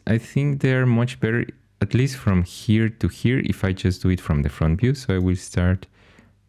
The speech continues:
by making just a line that goes from here to here. And here I will snap it to this, um, edge that we just imprinted before. Going to mirror it so that I have both sides.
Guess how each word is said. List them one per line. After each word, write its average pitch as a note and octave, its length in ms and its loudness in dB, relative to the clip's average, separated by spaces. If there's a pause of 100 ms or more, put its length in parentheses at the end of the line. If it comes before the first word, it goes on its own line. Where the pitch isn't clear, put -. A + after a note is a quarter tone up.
(100)
by F#2+ 100 2
making F#2 520 2 (100)
just - 340 -4
a E2 60 0
line A2 580 2 (960)
that - 160 -8
goes F2 220 0
from E2 180 -4
here F#2 240 -2
to F2+ 140 -6
here. B2 480 0 (140)
And G#2+ 200 4
here A#2+ 260 0
I A#2 40 0
will A2+ 140 0
snap G2+ 360 0
it G2+ 80 0 (180)
to A2 140 2
this, G#2+ 480 -2 (840)
um, F#2 640 4
edge - 400 -4 (120)
that F#2 160 0
we F#2+ 100 0
just F#2+ 280 -2
imprinted F2+ 460 0
before. - 340 -8 (1080)
Going D3 180 2
to - 80 0
mirror G2+ 380 2
it - 400 -6
so - 160 -8
that F#2 160 2
I F#2+ 100 6
have F#2 300 0
both F2+ 260 -2
sides. - 480 -4